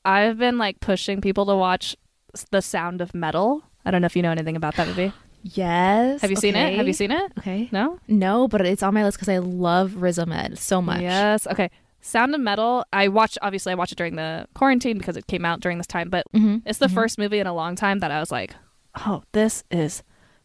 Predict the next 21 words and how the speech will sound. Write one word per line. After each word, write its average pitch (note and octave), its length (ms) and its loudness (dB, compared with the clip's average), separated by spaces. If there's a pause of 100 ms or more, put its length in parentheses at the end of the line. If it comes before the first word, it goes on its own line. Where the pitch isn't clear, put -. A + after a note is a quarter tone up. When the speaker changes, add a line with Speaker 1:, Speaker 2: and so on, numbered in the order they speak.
Speaker 1:
really G3+ 680 -2
fucking E3+ 400 -4
good." D3 280 -14
Like, D#3+ 280 -10
it A#3 200 2
is F3+ 200 4
Speaker 2:
Okay. F3+ 280 0
Speaker 1:
really G#3 460 4
good. E3+ 240 -6 (300)
But A3+ 240 6
I G#3+ 160 4
am E4+ 160 0
someone A#3 640 0 (800)
who A3 220 2
just G3+ 500 -2 (120)
eats A3 380 -4 (100)
up F#3 360 2 (360)
human F#3 520 0
suffering F#3+ 640 -4
in G#3 180 -6
films. G#3+ 380 2